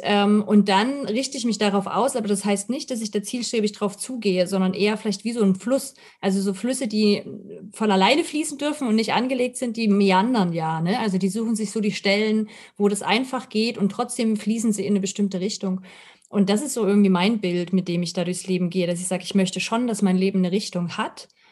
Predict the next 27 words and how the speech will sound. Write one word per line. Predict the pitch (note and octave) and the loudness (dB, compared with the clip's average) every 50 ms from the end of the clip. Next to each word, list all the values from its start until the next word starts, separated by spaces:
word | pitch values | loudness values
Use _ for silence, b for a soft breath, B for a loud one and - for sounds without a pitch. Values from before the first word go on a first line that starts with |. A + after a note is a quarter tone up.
| _ _ - | _ _ -4
also | - G3 F#3+ G3+ | 0 2 4 4
dass | F#3+ F#3+ F#3 | 4 2 0
es | F#3 F#3 - | 0 -2 -2
da | - F#3 | 0 0
Dinge | E3+ F#3 G#3+ A#3+ C#4 C4+ A#3 | 2 2 2 2 2 0 -2
gibt, | G#3 A3 A3 G#3+ - | -2 -4 -6 -6 -6
auf | - - F#3 - | -6 -6 -6 -6
die | - G3 F#3 F#3+ | -6 -4 -2 -2
ich | F#3 F#3 - | -4 -4 -6
zustrebe, | - - C4 C4 - - - - - A#3+ A#3+ A#3+ B3+ B3 C4 C4+ C#4 C#4 b b b b b b b b b - | -6 -4 -4 -4 -4 -6 -8 -8 -4 -4 -2 -2 0 0 0 0 -2 -4 b b b b b b b b b 0
aber, | F#3 F#3+ F#3+ F#3 F#3+ F#3+ F#3+ F#3 F#3+ F#3+ F#3+ | 4 4 6 6 6 6 6 6 6 4 2
ähm, | F#3+ F#3+ F#3 F#3 F#3 F3+ F3+ F3+ F3+ F3+ F3+ F3+ F3+ - - - _ | 2 2 4 4 4 4 4 2 2 2 2 0 -2 -4 -8 -8 _
das, | - G3 F#3+ F#3+ - - - - | 0 0 0 0 -2 -8 -6 -2
aber | - F#3 F#3+ F#3 | 2 2 4 4
ich | F#3+ F#3+ | 6 6
nehme | G#3+ G#3+ A#3+ A#3+ G#3+ | 6 8 8 6 6
Dinge | G#3+ A#3 B3 C4 A#3+ | 6 6 4 4 4
dabei | A3+ G3 G3+ G3 G3+ | 4 4 6 6 6
mit, | G#3 B3 - - | 6 6 4 2
die | B3 A3 | 4 4
mir | G#3+ G#3 - - | 6 6 4 2
auch | G3 | 0
über | G3+ G3 G3+ | 0 2 2
den | G3 E3 | 4 4
Weg | A3 A#3+ A3+ - | 2 0 0 -4
laufen, | F3+ D#3 D3+ - E3 - - E3 E3 D#3+ D#3+ | -6 -6 -6 -6 -8 -6 -4 -2 -2 -2 -2
wo, | E3+ F3+ F3 F3+ F#3 F#3 | 0 0 2 4 4 2